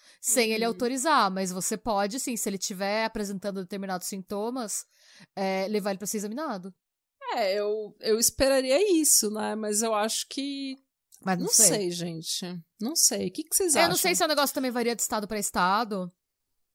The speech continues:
Speaker 2: É, pode ser, né? Porque lá tem várias regras que são diferentes
Speaker 1: Porque eu
Speaker 2: de
Speaker 1: sei
Speaker 2: estado
Speaker 1: que em
Speaker 2: pra
Speaker 1: alguns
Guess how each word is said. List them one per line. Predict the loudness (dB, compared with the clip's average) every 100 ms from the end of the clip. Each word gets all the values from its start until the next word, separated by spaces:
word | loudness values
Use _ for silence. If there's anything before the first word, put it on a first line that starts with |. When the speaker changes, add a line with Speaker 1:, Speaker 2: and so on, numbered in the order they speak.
| _ _ _ _ _ 2
Speaker 2:
É, | 6 8 6
pode | 6 4 6 6
ser, | 8 6 2
né? | 0 -2
Porque | -2 -2
lá | 2 4
tem | 4 2 2
várias | 4 4 4 2
regras | 2 0 0 0 2
que | 4
são | 2 2
diferentes | -6 -6 -6 -4 -2
Speaker 1:
Porque | 2
eu | 4
Speaker 2:
de | 6
Speaker 1:
sei | 6
Speaker 2:
estado | 4 4
Speaker 1:
que |
em | 2
Speaker 2:
pra |
Speaker 1:
alguns | 4 4